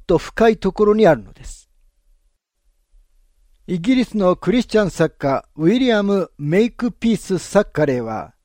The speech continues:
この主題を虚栄の死という小説の中で取り扱いました。彼の扱い方は、おそらく他の誰もしなかったような扱い方でした。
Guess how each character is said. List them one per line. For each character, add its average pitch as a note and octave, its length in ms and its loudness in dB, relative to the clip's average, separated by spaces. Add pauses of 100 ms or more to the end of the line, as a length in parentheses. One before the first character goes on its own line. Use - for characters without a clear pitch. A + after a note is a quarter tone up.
(400)
こ G#3+ 140 2
の A#3 100 0
主 F#3+ 180 -2
題 F3 200 4
を F3+ 260 4 (280)
虚 A3+ 340 2
栄 D4+ 40 -2
の G3+ 160 -2
死 - 320 -8 (260)
と A3 140 2
い G#3 80 0
う E3+ 260 4
小 - 280 0
説 G3+ 260 -4
の F3+ 120 -4
中 F3+ 280 2
で F#3 140 2
取 D#3 160 0
り E3 80 4
扱 - 240 -4
い A2 40 -12
ま F2+ 120 -16
し - 80 -20
た。 - 180 -20 (1800)
彼 A3+ 180 4
の F3 160 2
扱 F#3 300 2
い E3+ 60 0
方 E3 240 0
は、 E3+ 320 4 (160)
お E3 120 0
そ G#3 140 -2
ら F3+ 140 4
く D#3+ 180 -2
他 D3+ 340 0
の F#3+ 300 0
誰 E3 300 4
も B3 120 2
し - 140 -4
な A3+ 160 0
か G#3 120 2
っ G3 40 0
た F3 220 2
よ F3 160 4
う D#3 40 2
な E3 200 4
扱 E3+ 320 0
い D3+ 40 0
方 C3 240 -8
で F2 120 -18
し - 80 -20
た。 - 120 -20